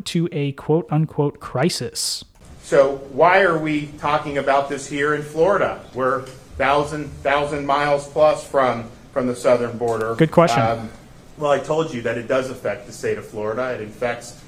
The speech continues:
Speaker 2: our ability to protect our communities from drugs. It obviously increases, uh, the possibility that we have recidivism in our community. But specifically,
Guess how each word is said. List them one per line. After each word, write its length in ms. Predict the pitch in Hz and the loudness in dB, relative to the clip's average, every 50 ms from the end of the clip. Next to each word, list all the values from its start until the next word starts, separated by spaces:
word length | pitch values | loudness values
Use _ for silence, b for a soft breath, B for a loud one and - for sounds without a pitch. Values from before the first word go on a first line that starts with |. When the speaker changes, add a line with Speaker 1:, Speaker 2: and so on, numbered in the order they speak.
| - - | -8 -6
Speaker 2:
our 120 | 113 117 | -6 -6
ability 320 | 110 110 123 120 123 120 113 | -2 -2 0 0 0 0 -4
to 60 | 110 | -8
protect 400 | - 117 - - 127 113 - - | -14 -16 -10 -8 -6 -6 -6 -8
our 80 | 110 98 | -10 -12
communities 560 | 98 - 127 117 117 113 110 107 107 104 - | -10 -10 -10 -10 -8 -10 -10 -10 -12 -12 -12
from 140 | - 104 101 | -14 -14 -14
drugs. 440 | 98 110 123 127 143 156 156 - - | -6 -2 0 2 2 0 -2 -6 -10
It 100 | 101 110 | -8 -6
obviously 440 | 113 113 113 113 - - 113 117 | -6 -6 -8 -10 -12 -12 -12 -10
increases, 680 | 120 117 117 - - 131 120 110 - 117 107 107 - B B B B B B | -10 -10 -12 -10 -10 -10 -10 -10 -10 -10 -10 -10 -12 B B B B B B
uh, 100 | - 110 | -8 -8
the 100 | 107 110 | -8 -8
possibility 720 | - - 123 117 117 - 123 107 120 120 117 113 117 117 107 | -6 -2 -2 -2 -2 -4 -6 -4 -4 -4 -2 -2 -6 -8 -8
that 160 | 110 113 110 | -6 -8 -6
we 140 | 120 120 120 | -6 -6 -4
have 180 | 127 117 113 107 | -4 -4 -4 -4
recidivism 800 | 107 101 - - 143 131 135 127 120 113 104 - 113 110 104 104 B B B B - | -6 -10 -8 -8 -6 -6 -6 -6 -6 -8 -8 -8 -8 -10 -10 -12 B B B B -10
in 100 | 127 120 | -6 -6
our 80 | 117 | -6
community. 540 | 117 - - 123 123 135 147 147 127 113 110 | -6 -8 -8 -6 -6 -6 -6 -6 -8 -10 -6
But 160 | 107 127 123 | -6 -6 -6
specifically, 920 | - - - - - - 196 208 196 180 135 - - 110 110 110 113 113 | 0 2 2 2 2 0 -2 -4 -4 -6 -8 -8 -8 -6 -6 -6 -8 -10